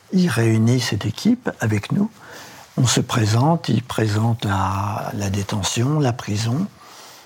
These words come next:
euh, ses avantages, ses inconvénients, euh, un petit historique de la, de la prison. Et après, euh, nous allons voir les détenus, euh,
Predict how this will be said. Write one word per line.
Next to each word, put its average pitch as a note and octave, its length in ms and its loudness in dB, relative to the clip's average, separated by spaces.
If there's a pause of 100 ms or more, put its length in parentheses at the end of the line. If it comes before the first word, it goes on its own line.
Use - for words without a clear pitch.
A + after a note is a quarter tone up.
(260)
euh, G2 1300 -2
ses G#2+ 280 -2
avantages, A2+ 880 0
ses G2+ 340 0
inconvénients, G#2+ 1000 -2
euh, A2+ 260 -2 (200)
un G#2+ 180 -2
petit F#2+ 300 -2
historique B2 560 0
de C3 100 0
la, G#2+ 460 -4 (880)
de A2+ 220 4
la A2+ 160 4
prison. A2+ 460 0 (320)
Et A#2 200 4
après, C#3 540 0 (560)
euh, G#2+ 1120 0
nous C3 600 2
allons B2+ 280 2
voir B2 340 2
les A#2 140 2
détenus, A2+ 720 0
euh, A2 60 -4